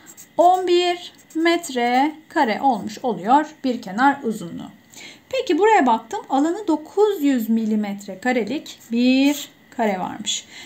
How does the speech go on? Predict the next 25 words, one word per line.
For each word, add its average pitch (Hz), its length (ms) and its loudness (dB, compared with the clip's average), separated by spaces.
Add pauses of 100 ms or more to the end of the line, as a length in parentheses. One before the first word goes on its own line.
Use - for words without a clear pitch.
(160)
Peki 392 260 0
yazıyorum. 294 480 2
Karekök 320 420 0
içinde 233 760 0 (240)
dokuz 277 520 0
yüz. - 240 -12 (640)
Peki 494 260 2
dokuz 359 280 2
yüz 427 120 -4
neyin 381 240 2
karesidir? 285 560 0
Şöyle 320 340 -4
bir 269 80 -2
düşünelim 311 520 2
mi? 277 260 4
Otuzun 277 340 -4
olabilir 285 400 0
mi 349 120 2
acaba? 226 440 -2 (720)
Çünkü 339 500 -2 (240)
onu 349 260 4
düşünün. 320 400 2 (300)
Onun 370 260 0
karesi 330 360 0
yüz. 302 420 0